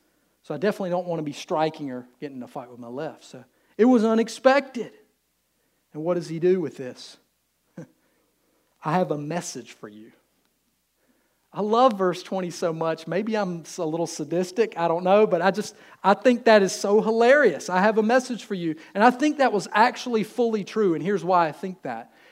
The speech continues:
Here we are, they have retaken the city of Jericho, where God does this amazing thing. You know the story, blows the trumpets, walls come down,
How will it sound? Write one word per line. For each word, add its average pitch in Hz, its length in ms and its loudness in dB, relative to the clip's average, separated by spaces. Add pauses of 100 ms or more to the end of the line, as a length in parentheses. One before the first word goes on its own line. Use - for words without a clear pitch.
(120)
Here 254 180 -2
we 269 220 2
are, 175 340 2 (240)
they 208 140 4
have 196 180 0
retaken 220 880 0 (140)
the 165 80 -10
city 190 380 -2
of 131 80 -4
Jericho, 151 520 -6 (1000)
where 185 160 0
God 208 320 0
does 185 240 0
this 180 220 -4
amazing 208 760 2
thing. 190 360 -4
You 170 120 -2
know 208 240 4
the 233 120 -4
story, 190 420 -2
blows 208 420 0
the 254 80 -6
trumpets, 180 460 -6
walls 220 280 2
come 220 180 -6
down, 196 260 -2